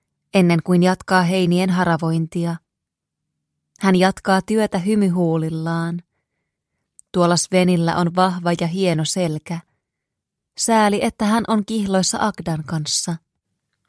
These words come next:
Minuutit kuluvat. Elna onnistuu unohtamaan särkevän selkänsä ja kurisevan vatsansa hetkeksi. Yhä uudelleen ja uudelleen hän siirtää itsepäisiä,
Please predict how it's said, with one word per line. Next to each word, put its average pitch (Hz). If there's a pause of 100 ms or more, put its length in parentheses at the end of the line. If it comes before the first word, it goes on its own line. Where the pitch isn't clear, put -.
(520)
Minuutit 185
kuluvat. 175 (1200)
Elna 208
onnistuu 202
unohtamaan 190
särkevän 185
selkänsä 185 (140)
ja 185
kurisevan 196
vatsansa 180 (100)
hetkeksi. - (1500)
Yhä 202
uudelleen 220
ja 208
uudelleen 175 (360)
hän 190
siirtää 202
itsepäisiä, 208